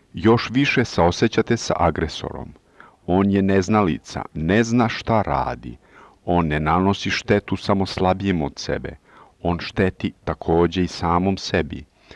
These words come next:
On stvara puno negativnosti, loših namera. Time on sebi nanosi štetu. On ne razume.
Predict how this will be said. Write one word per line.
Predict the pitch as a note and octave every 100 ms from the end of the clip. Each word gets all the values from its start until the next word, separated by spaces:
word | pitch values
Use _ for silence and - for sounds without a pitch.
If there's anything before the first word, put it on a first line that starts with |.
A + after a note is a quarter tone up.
| - _ -
On | F#2+ F#2+
stvara | - G2 F#2+ G#2 F2
puno | - A#2 B2 A2+
negativnosti, | G2+ G2+ - D#2 D#2 D2+ - - - - - _ -
loših | F2 F#2 G#2 -
namera. | F2+ D2 B1+ A#1+ A#1+ - _ _ _ _
Time | - F2+ G2 G2+ G#2 G2 _ -
on | G2 G2
sebi | - - F#2+ F#2+
nanosi | F2 D2+ E2+ F2 -
štetu. | - - C#2 - - - - _ _ _ - - _ -
On | F2+ G2 G#2 -
ne | G2 F#2
razume. | F#2+ D2+ D2 C#2 C2 C#2+